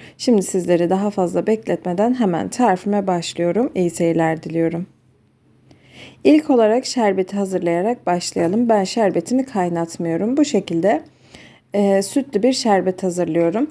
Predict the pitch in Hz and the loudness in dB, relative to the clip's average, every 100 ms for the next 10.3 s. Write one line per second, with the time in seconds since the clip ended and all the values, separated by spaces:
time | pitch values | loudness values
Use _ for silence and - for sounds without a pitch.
0 | - _ 285 277 277 247 214 185 175 170 | -8 _ -6 -4 0 2 4 2 0 -2
1 | 165 240 226 262 233 233 196 196 - 269 | -2 -6 -2 -4 -2 0 0 -2 -2 -6
2 | - 208 190 175 170 170 170 - 262 - | -4 -2 0 0 0 -2 -2 -2 -4 0
3 | 208 262 - _ _ _ 269 - 196 190 | 0 0 -4 _ _ _ -4 0 -2 0
4 | 190 196 180 170 - 233 - 175 170 175 | -2 0 -2 -2 -4 -4 -2 0 2 2
5 | 269 - _ _ _ _ - _ _ _ | -2 -6 _ _ _ _ -20 _ _ _
6 | - - - _ 254 226 302 247 233 196 | -20 -20 -20 _ 4 6 6 4 -2 0
7 | 185 175 180 175 208 262 220 220 240 - | 0 0 -2 -2 -2 -2 0 0 -2 -4
8 | 247 214 185 170 165 - 202 214 254 254 | 0 2 2 2 -2 -4 -4 -2 0 0
9 | 254 302 294 214 175 170 - 185 175 170 | 2 0 0 -2 0 -2 -8 -4 0 2
10 | 180 277 | 2 0